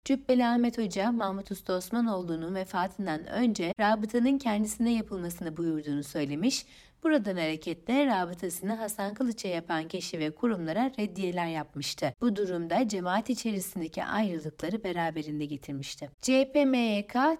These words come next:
dün saat on dört otuzda Genel Başkan Özgür Özel başkanlığında toplandı. M Y K yeni dönemin yol haritasını ele aldı. Gölge bakanlar alanlarına ilişkin sunum yaptı.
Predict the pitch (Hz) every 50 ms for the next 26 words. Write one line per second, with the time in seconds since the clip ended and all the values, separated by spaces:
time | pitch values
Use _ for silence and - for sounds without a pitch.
0 | - - 175 180 202 214 214 208 233 214 202 208 - 220 202 208 196 180 - -
1 | 180 170 - 185 175 170 170 - - 208 247 285 311 262 - 208 202 208 196 196
2 | 190 180 175 170 170 - - 233 247 262 - - 190 185 - - 202 190 180 165
3 | - 196 220 220 196 180 175 - - 196 180 185 180 175 175 170 165 - - 202
4 | - - 156 147 147 151 160 233 302 349 - 226 208 208 214 214 214 214 214 -
5 | 247 277 294 285 254 233 233 262 254 233 208 196 190 185 185 185 190 214 233 240
6 | 220 190 180 - - 311 - - - 190 208 277 302 - - 175 180 175 165 -
7 | 147 139 135 131 143 160 220 285 311 - - 240 208 214 220 214 277 247 247 233
8 | 226 - - 208 185 185 190 190 202 262 311 - - 214 208 208 208 214 208 208
9 | 208 208 180 165 156 151 156 - - - - 311 311 - - 220 190 180 170 156
10 | 135 127 - - - 180 147